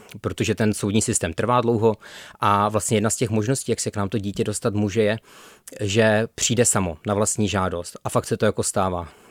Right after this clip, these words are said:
Jsou dvě ráno, zazvoní zvonek, otevřete dveře a je tam dítě, který pláče a řekne, že už nechce být doma, že doma ho mlátí třeba.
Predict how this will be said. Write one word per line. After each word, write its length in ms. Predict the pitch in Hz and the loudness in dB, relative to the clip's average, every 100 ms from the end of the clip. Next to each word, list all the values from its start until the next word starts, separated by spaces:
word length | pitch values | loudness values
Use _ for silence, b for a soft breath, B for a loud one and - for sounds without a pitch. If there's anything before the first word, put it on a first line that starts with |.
| B 107 | B -8
Jsou 160 | 107 | -4
dvě 180 | 92 95 | 0 2
ráno, 420 | 107 117 113 107 - | 4 4 4 2 0
zazvoní 420 | 104 92 101 92 | -2 0 0 0
zvonek, 420 | 98 110 101 - | 0 2 2 -2
otevřete 440 | 110 110 107 - | -4 -2 -2 -2
dveře 340 | 92 101 104 98 B B B - | 0 0 0 -2 B B B -2
a 60 | |
je 60 | 104 | 0
tam 180 | - 104 | 2 0
dítě, 300 | 92 90 101 | -2 -4 -4
který 240 | - 90 | -2 -4
pláče 400 | 90 98 95 - | -2 -2 -2 -6
a 60 | 110 | -6
řekne, 380 | 101 98 95 90 | -4 -2 -4 -2
že 120 | 107 | -2
už 200 | 101 - | -2 -4
nechce 280 | 101 - 95 | -4 -2 -2
být 120 | 98 | 0
doma, 240 | 98 98 | 0 0
že 120 | 92 | -2
doma 160 | 95 98 | -2 -2
ho 100 | 92 | -2
mlátí 400 | 90 82 - 104 | -2 -4 -8 -14
třeba. 320 | - 107 104 | -12 -12 -12